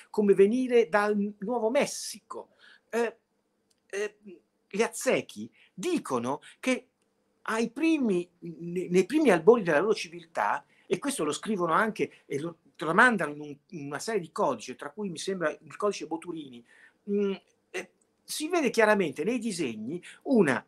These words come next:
ehm, ehm, il disegno che potrebbe fare un bambino oggi, però c'è un'isoletta, in questa isoletta ci sono due, un maschio e una femmina, uno con la gonnellina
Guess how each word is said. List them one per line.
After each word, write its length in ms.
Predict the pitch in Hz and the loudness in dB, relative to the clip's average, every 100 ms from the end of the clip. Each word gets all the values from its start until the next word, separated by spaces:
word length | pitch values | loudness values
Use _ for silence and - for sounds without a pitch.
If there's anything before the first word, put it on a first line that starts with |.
| _ _ - | _ _ -2
ehm, 480 | 147 143 127 120 | 2 2 0 -4
ehm, 640 | 113 110 104 101 95 90 90 _ _ - _ _ _ - | -4 -4 -6 -8 -12 -14 -18 _ _ -20 _ _ _ -20
il 60 | 117 | -8
disegno 320 | 120 165 190 | 0 4 4
che 120 | 123 | 2
potrebbe 300 | 127 117 120 | -4 -4 -2
fare 160 | - 120 | 0 2
un 80 | |
bambino 520 | 117 113 151 135 113 101 | 4 2 2 0 0 -2
oggi, 180 | - | -4
però 240 | 143 202 107 | 2 2 2
c'è 120 | - | -4
un'isoletta, 760 | 117 170 254 277 269 - 262 240 - - | -4 0 0 0 -2 -2 -4 -4 -10 -4
in 100 | 185 | 0
questa 200 | 196 190 | 0 0
isoletta 320 | 170 220 - | 2 0 0
ci 120 | - | -8
sono 200 | - 120 | -4 -2
due, 420 | 139 262 254 254 - | 2 4 4 2 0
un 80 | 135 | 0
maschio 340 | 170 - - | 0 0 -2
e 40 | |
una 100 | 147 | -4
femmina, 340 | - 262 262 147 | -4 -2 0 -2
uno 160 | 165 | -4
con 120 | - 131 | -4 -4
la 60 | |
gonnellina 560 | 131 185 202 233 233 | 0 2 2 4 2